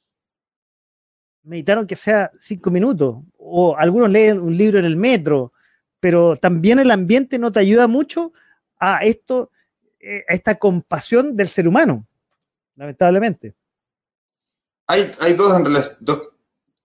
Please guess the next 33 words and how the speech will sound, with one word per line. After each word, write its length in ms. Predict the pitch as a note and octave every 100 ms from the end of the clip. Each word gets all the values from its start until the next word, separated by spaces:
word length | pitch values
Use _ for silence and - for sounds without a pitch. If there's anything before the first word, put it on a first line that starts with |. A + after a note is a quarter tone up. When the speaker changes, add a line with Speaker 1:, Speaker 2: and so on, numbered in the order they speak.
| _ _ _
Speaker 2:
cosas 300 | - D#3 C3
que 80 | -
se 80 | -
pueden 220 | B2+ B2
decir 260 | A2+ C3+
a 100 | A#2+
eso. 480 | C3 - F#2+ F#2 - -
Una 600 | E3+ E3 A#2 D#3 - _ _ _ _
es 120 | A2
que 120 | C3+
efectivamente 1000 | B2 C3 - C#3+ C#3 D3+ D3 B2+ - G#2+
el 180 | A2 A2
ritmo 320 | B2 D#3+ D#3
de 120 | C#3 B2+
vida 220 | C#3 C3+
moderno 880 | C3 B2+ D#3+ G#2 G2 G#2 C3 - _ _ _ _ _ _ -
está 240 | - C3+
diseñado 500 | C#3+ C#3+ B2 C#3 D#3+
para 180 | A2 G#2+
todo 160 | G#2+
lo 80 | G2
contrario, 460 | F#2+ F#2 A#2+ G#2 F2+
para 160 | F#2+
acostarse 420 | G2 - A2+ A2+ A2
a 40 |
las 100 | G#2
dos 120 | A2
de 60 | G#2+
la 80 | G#2+
mañana 520 | G#2+ G#2+ A2 A2 G#2+
viendo 200 | G#2+ G#2
una 140 | G2
película 800 | G2 F#2+ G2+ G2 G2+ G2+ G2+ G2+